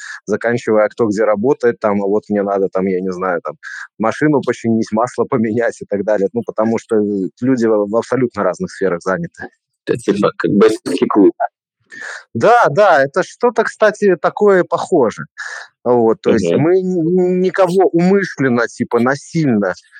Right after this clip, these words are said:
Speaker 1: в наши ряды не, не, не зазываем. <laughs> Вот, но, как бы, э, если кто-то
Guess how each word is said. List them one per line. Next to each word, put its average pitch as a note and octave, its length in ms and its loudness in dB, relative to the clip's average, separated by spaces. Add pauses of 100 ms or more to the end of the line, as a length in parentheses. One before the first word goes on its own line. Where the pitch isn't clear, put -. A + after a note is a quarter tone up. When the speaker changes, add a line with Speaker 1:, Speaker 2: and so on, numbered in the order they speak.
(140)
Speaker 1:
в A2 80 -2
наши C#3 300 0
ряды C3+ 280 0
не, D3 160 2
не, C#3 300 0
не D3+ 220 0
зазываем. D#3+ 680 0
<laughs> - 260 -8 (200)
Вот, F2+ 400 -4
но, B2 300 0
как A2+ 240 -2
бы, G#2+ 160 0 (680)
э, G#2+ 500 2 (360)
если B2+ 340 -2
кто-то A#2 720 2